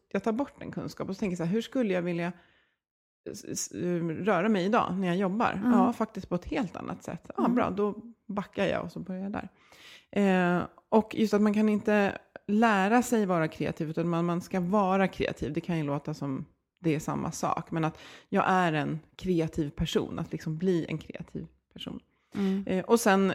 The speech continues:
Speaker 1: försöka umgås med kreativa människor, och då tänker jag att det kan vi säkert hitta både på arbetsplatsen och kanske, ja, vi kanske har <laughs> barn då,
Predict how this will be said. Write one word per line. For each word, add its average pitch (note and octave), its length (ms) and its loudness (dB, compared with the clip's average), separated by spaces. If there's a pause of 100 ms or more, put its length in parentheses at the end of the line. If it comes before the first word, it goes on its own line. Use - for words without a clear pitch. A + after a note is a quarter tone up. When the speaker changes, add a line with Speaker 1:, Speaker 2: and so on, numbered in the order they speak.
(140)
Speaker 1:
försöka G3+ 400 0
umgås F3 380 4
med E3+ 240 0
kreativa D#3+ 440 0
människor, D#3 560 2
och G3+ 60 2
då F#3 100 2
tänker E3+ 320 -2
jag - 20 0
att E3 80 -4
det D3 100 -2
kan E3 160 -2
vi D#3+ 60 -2
säkert - 680 -6
hitta D#3+ 520 -2 (160)
både D3+ 260 0
på C#3+ 120 -6
arbetsplatsen F3+ 580 -2
och F#3 80 -2
kanske, D#3+ 580 -4 (100)
ja, E3 160 2
vi F#3+ 100 -2
kanske F3 220 -2
har E3+ 160 0
<laughs> E3+ 220 2
barn G#3+ 200 12
då, G#3 200 6